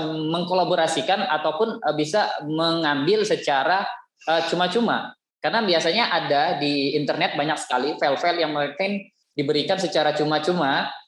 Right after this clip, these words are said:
dan ada juga, ada yang prabayar, bahkan bisa dijadikan kayak kalau misal sama teman bisa berkolaborasi. Untuk misalnya software, eh, software palsu atau bajakan itu, atau prabayar itu mungkin udah kita sering lihat nih, eh, apa kan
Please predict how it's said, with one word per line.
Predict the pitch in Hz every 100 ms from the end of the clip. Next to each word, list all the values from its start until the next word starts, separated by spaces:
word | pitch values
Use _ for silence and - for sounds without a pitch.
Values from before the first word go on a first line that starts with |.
| _ 156
dan | 156
ada | 160 156
juga, | 147 170
ada | 190 - 147 151
yang | 151 147 -
prabayar, | 156 185 214 160 165 160 -
bahkan | 151 151 226 190
bisa | 170 208
dijadikan | 165 156 151 151 151 196 202 180
kayak | 151 175 175 -
kalau | 156
misal | 151 151
sama | 151 151 147
teman | 147 196
bisa | 180 143 147
berkolaborasi. | 139 135 135 131 139 151 143 113 - _ _ _ _ 139
Untuk | 139 208
misalnya | 170 170 175
software, | 175 165 185 143 - - - _ _
eh, | 151 151 147
software | 170 170 190 180
palsu | 175 180 196
atau | 190
bajakan | 156 151 165 165 196
itu, | 180 185 233 233
atau | - 156 165 160
prabayar | 170 160 151 160 196
itu | 202 262 226
mungkin | 185 190 262
udah | 214 202
kita | 196 202 190 190 185
sering | 202 190 196
lihat | 214 208
nih, | 131 123 -
eh, | 143 143 139
apa | 147
kan | 175